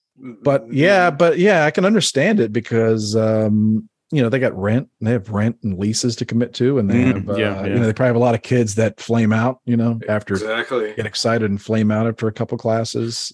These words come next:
Speaker 2: You know,
Speaker 1: Um,
Speaker 2: now that
Speaker 1: yeah.
Speaker 2: you mentioned that, it, it reminds me, or it's just like, they,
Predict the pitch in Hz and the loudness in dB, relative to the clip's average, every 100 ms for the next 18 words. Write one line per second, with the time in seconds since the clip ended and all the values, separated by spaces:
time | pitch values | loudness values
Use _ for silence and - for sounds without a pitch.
0 | - 143 151 180 190 196 _ _ - 143 | -8 -2 2 2 0 -6 _ _ -6 -2
1 | 175 196 202 165 135 _ _ 151 135 151 | 0 -2 -2 -2 -2 _ _ -8 -4 -4
2 | 175 139 139 151 139 143 120 _ _ _ | -4 -2 -2 -2 0 -2 -2 _ _ _
3 | - 135 139 135 156 165 135 117 120 135 | -6 -4 -4 -2 -2 -4 -8 -4 -2 -2
4 | 123 143 143 120 - 139 | -4 -6 -4 -4 -4 -4